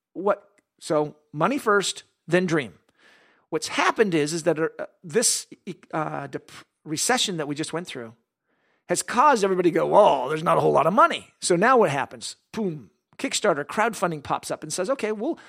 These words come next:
we'll cut out all the middlemen and we'll just take the money and give it to the people who, the people with the passion and the people who support that passion, we'll just put them together." It started to change the way we think about things. You're listening to my show because you suddenly have a belief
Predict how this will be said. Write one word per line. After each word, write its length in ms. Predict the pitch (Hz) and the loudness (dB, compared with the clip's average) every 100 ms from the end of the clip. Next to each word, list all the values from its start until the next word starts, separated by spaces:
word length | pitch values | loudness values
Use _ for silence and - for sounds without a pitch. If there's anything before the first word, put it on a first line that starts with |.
| - - - | -20 -20 -10
we'll 100 | 285 | -8
cut 220 | - 330 | 0 2
out 160 | 330 269 | 4 4
all 140 | 247 | 2
the 100 | 202 | 0
middlemen 460 | 185 269 214 170 170 | 0 0 2 0 -2
and 80 | 180 | -4
we'll 80 | |
just 140 | 180 - | -4 -6
take 180 | - 165 | -6 -4
the 40 | |
money 460 | 170 254 226 175 180 | 2 2 2 -2 -6
and 120 | 180 | -4
give 140 | 175 196 | -2 -2
it 80 | - | -4
to 100 | 180 | -6
the 100 | 180 | -6
people 320 | 180 - 156 | -6 -6 0
who, 360 | 165 160 147 - _ - _ | 2 2 0 -8 _ -20 _
the 100 | 151 | -10
people 240 | 220 - | -8 -6
with 100 | 277 | -6
the 60 | 254 | -6
passion 540 | - 254 226 185 190 - _ - | -2 0 0 -2 -6 -10 _ -8
and 120 | 156 | -6
the 40 | |
people 220 | 220 226 185 | -6 -4 -2
who 320 | 196 180 165 | 0 0 0
support 300 | - 202 403 | -6 -4 -2
that 120 | 214 165 | 0 0
passion, 280 | 156 185 | -2 -2
we'll 80 | 226 | -6
just 120 | 254 | -4
put 100 | - | 0
them 80 | 190 | 0
together." 340 | 175 247 139 - _ _ _ _ _ _ _ _ _ _ _ _ _ _ _ _ _ _ _ - | 2 0 0 -8 _ _ _ _ _ _ _ _ _ _ _ _ _ _ _ _ _ _ _ -4
It 140 | 180 | -2
started 400 | - - 220 247 | -2 2 2 0
to 80 | 220 | -6
change 560 | - - 226 226 208 175 | -4 0 0 0 -4 -4
the 100 | 170 | -2
way 220 | 185 180 | 0 0
we 140 | 170 | -2
think 300 | - 220 214 | -2 -4 -2
about 240 | 165 135 - | -6 -8 -10
things. 380 | 131 113 110 | -12 -12 -12
You're 320 | 160 151 320 311 | -8 -2 0 2
listening 380 | 240 - 214 | 2 2 -2
to 80 | 180 | 0
my 160 | 165 165 | -2 0
show 320 | - 190 185 | 0 2 2
because 440 | 156 - 156 127 | 0 2 0 0
you 180 | 160 381 | 0 2
suddenly 540 | - - 220 196 180 160 | 4 4 4 4 0 0
have 180 | 151 | 0
a 60 | 151 | -2
belief 680 | 131 131 165 160 147 - | -6 -4 0 0 -2 -8